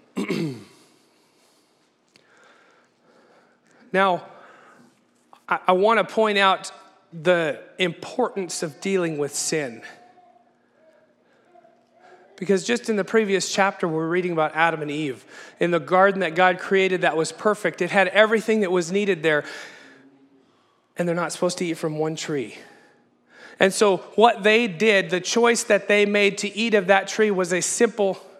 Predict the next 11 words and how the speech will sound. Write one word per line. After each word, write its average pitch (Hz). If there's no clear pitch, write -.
say 196
simple, 180
but 165
it 160
affected 175
everybody, 151
a -
simple 196
choice 180
of 170
disobedience. 147